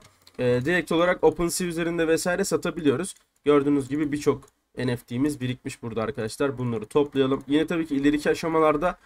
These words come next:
farklı N F T'ler de stake edeceğiz buraya ve onlarla da gelirler kazanabileceğiz. Planet X gerçekten yoluna çok iyi devam ediyor arkadaşlar. Çok çok kaliteli bir proje. Yani Polygon ağında en iyi projelerden biri olduğunu belirtebiliriz sizlere. Gerek hacmiyle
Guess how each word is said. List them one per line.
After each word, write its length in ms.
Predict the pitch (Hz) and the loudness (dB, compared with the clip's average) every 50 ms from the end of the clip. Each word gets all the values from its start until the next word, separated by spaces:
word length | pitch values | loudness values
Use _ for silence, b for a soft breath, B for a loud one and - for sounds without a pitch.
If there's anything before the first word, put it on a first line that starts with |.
| b b b b | b b b b
farklı 500 | - - - 151 147 143 147 - 170 165 | -8 4 6 6 6 6 4 0 2 2
N 100 | 170 165 | 2 0
F 60 | - | -2
T'ler 320 | - 170 170 175 170 165 | -4 0 2 2 2 4
de 80 | 165 170 | 2 -2
stake 380 | - - - 180 165 160 175 160 | -4 -2 0 0 0 2 0 -2
edeceğiz 340 | 147 156 156 185 185 175 | -2 0 -2 -2 -4 -2
buraya 320 | 165 160 156 151 175 190 190 - | -2 -2 2 2 2 0 0 0
ve 300 | 117 151 180 190 208 - _ _ | 2 4 4 4 2 -2 _ _
onlarla 540 | 151 151 147 160 170 175 160 143 127 123 | 6 6 8 6 6 6 6 6 4 4
da 80 | 131 - | 2 0
gelirler 520 | - 123 135 135 127 127 131 151 160 160 | -2 0 -2 0 0 0 2 2 0 0
kazanabileceğiz. 840 | - - 135 120 135 147 165 - 143 143 139 117 139 151 160 - b b b b b b | -2 -4 -2 0 0 0 2 0 0 0 2 6 6 4 4 4 b b b b b b
Planet 320 | - 175 202 196 180 - - | 0 2 2 2 2 2 2
X 240 | 175 185 190 - - | 2 2 0 0 2
gerçekten 500 | - 185 175 151 - 143 139 - 175 170 | 2 2 2 4 2 0 2 2 2 4
yoluna 340 | 156 139 135 131 151 165 | 6 6 6 6 4 0
çok 240 | 156 - 170 147 - | 0 0 -2 -4 -2
iyi 140 | 139 127 120 | -4 -2 0
devam 260 | 120 120 135 147 160 | 2 2 2 4 2
ediyor 200 | 151 143 151 151 | 2 2 4 2
arkadaşlar. 440 | 147 143 - 156 143 139 - 175 165 _ _ _ _ _ _ | 2 2 2 0 0 0 0 -4 -6 _ _ _ _ _ _
Çok 240 | - - 160 151 - | -4 -4 -4 -4 -4
çok 220 | - 135 123 - | -8 -8 -8 -2
kaliteli 440 | - 131 143 147 - 165 156 156 160 | -2 -2 -2 0 -4 -4 -4 -4 -4
bir 60 | 160 | -6
proje. 320 | 156 - 151 147 143 151 151 | -8 -4 -4 -4 -2 0 0
Yani 200 | 147 139 127 120 | 0 0 0 -2
Polygon 400 | - - 151 151 143 139 151 147 | 0 4 6 6 8 8 10 10
ağında 440 | 147 143 139 139 143 156 160 160 b b b b b b _ | 8 8 6 6 6 4 2 2 b b b b b b _
en 140 | 139 147 147 | 6 8 8
iyi 160 | 147 143 139 | 8 6 4
projelerden 720 | - 147 139 135 131 143 135 135 135 131 139 147 139 131 | 4 2 2 6 6 6 6 6 4 4 2 2 2 2
biri 120 | 131 127 135 | 2 2 2
olduğunu 400 | 123 123 120 120 131 151 143 135 | 2 2 -2 0 0 0 4 2
belirtebiliriz 600 | 135 131 127 123 151 139 127 123 131 135 131 127 | 2 2 2 2 2 2 2 2 -2 -2 -4 -6
sizlere. 380 | - 123 117 107 123 135 147 | -8 -12 -6 -4 2 2 2
Gerek 420 | 131 110 117 127 135 135 131 131 - | 0 2 0 2 4 4 2 2 0
hacmiyle 640 | 131 123 123 - 127 147 156 147 147 156 165 160 | 0 0 2 0 -2 -2 0 2 2 2 2 2